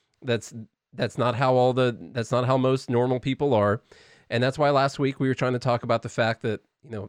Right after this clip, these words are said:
Illinois voted down their fair tax. California voted down a bunch of their progressive ballot measures. Like, <clears throat> I think the bulk of people are not the, are not A O C.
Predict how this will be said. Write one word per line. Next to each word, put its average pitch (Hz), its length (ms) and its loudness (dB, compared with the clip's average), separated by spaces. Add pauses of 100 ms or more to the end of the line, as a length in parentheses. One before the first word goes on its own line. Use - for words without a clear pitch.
(120)
Illinois 160 420 2
voted 143 300 2
down 139 220 2
their 123 120 0
fair 110 240 -2
tax. 104 420 -10
California 151 680 0
voted 139 320 0
down 127 400 2
a 120 40 -2
bunch 127 300 0
of 123 60 0
their 123 180 0
progressive 113 760 -2 (120)
ballot 117 340 0
measures. 107 400 -6
Like, 120 220 0 (260)
<clears throat> - 300 -14
I 202 340 4
think 165 220 0
the 143 80 2
bulk 160 420 2
of 143 160 -6
people 127 460 -4 (1040)
are 131 160 2
not 139 400 2
the, 131 280 0 (500)
are 139 140 2
not 143 320 2
A 143 180 4
O 131 100 2
C. 120 420 -4